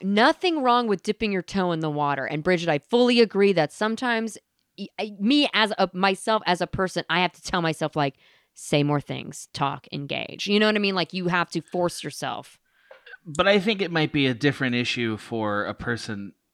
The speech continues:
Speaker 2: uh, with the background and proclivities of a per-, of, like, Bridget, right? Like, it's not hard for me to say to somebody, and I understand there's a gender,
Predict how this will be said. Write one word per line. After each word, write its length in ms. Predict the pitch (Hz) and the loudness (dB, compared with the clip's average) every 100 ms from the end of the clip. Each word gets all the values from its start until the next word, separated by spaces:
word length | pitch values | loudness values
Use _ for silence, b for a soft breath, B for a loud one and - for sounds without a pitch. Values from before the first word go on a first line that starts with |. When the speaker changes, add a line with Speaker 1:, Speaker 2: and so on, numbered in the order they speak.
| _ | _
Speaker 2:
uh, 420 | 113 107 104 101 95 | -2 -2 0 -2 -4
with 240 | 117 110 - | -4 -6 -6
the 140 | 110 | -8
background 560 | 95 113 110 - 110 98 | -4 -2 -2 -2 -4 -4
and 80 | 92 | -10
proclivities 640 | 113 - 120 104 101 95 | -14 -6 -4 -4 -6 -8
of 100 | 98 | -10
a 60 | 92 | -10
per-, 240 | - 110 | -8 -8
of, 220 | 101 101 101 | -6 -8 -6
like, 180 | 95 | -8
Bridget, 400 | - 113 87 85 | -4 -6 -6 -10
right? 240 | 98 101 101 | -8 -8 -4
Like, 280 | 107 - 160 | -6 -4 -4
it's 180 | 165 | -4
not 220 | 196 160 123 | -2 -4 0
hard 260 | 139 120 | 2 2
for 100 | - | -2
me 460 | 107 123 107 95 95 B B B B | -2 0 0 -2 -6 B B B B
to 120 | 135 | -4
say 240 | - 127 | 0 0
to 80 | 107 | 0
somebody, 460 | - 117 104 104 110 | -2 -4 -2 -2 0
and 120 | 175 | 4
I 80 | 170 | 4
understand 340 | 156 - 139 | 4 2 0
there's 180 | 120 110 | 0 -4
a 40 | |
gender, 520 | 107 120 113 104 95 | -6 -4 -2 -4 -8